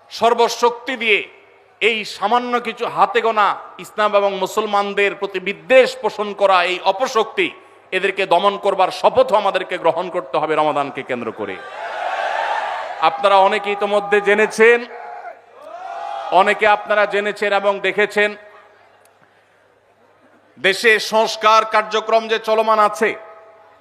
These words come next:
এখানে নারী বিষয়ক সংস্কারের যে কমিশন, সেই কমিশন পত্রপত্রিকা আপনারা দেখেছেন, অনেকেই সুপারিশ করেছে বৈষম্য দূর করার নাম দিয়ে কোরআন যে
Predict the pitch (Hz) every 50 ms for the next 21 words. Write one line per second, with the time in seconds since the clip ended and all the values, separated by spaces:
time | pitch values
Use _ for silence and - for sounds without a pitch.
0 | _ - 170 160 190 202 196 190 180 185 190 208 214 220 214 214 202 - - 220
1 | 220 208 208 202 202 - - - - - - - - - - - - _ - -
2 | - - 190 196 202 202 - - 202 202 208 196 170 160 196 190 196 196 196 214
3 | 220 - - 214 180 147 - - - - - - - - _ _ _ _ _ _
4 | _ - - 208 208 208 - 208 202 208 202 - - 208 202 185 160 - - -
5 | - - - - - 180 180 180 - 190 196 196 196 190 185 196 185 - 190 185
6 | 185 180 180 175 185 185 165 180 180 175 180 190 190 190 190 170 151 135 - -
7 | 185 190 190 196 208 220 202 - - - 208 208 214 214 220 - 220 226 233 247
8 | 262 269 277 - - - - - - - - _ _ _ _ _ _ _ _ _
9 | _ _ _ _ _ - 127 214 233 220 - - - 277 285 285 285 285 277 262
10 | 208 196 220 220 208 - - 214 202 202 202 196 196 196 185 185 185 190 185 180
11 | 175 185 185 180 165 123 - - - - - - _ _ _ _ _ _ _ _
12 | _ _ _ _ _ _ _ _ _ _ _ _ _ _ _ - 196 196 196 202
13 | 214 226 226 226 202 208 202 170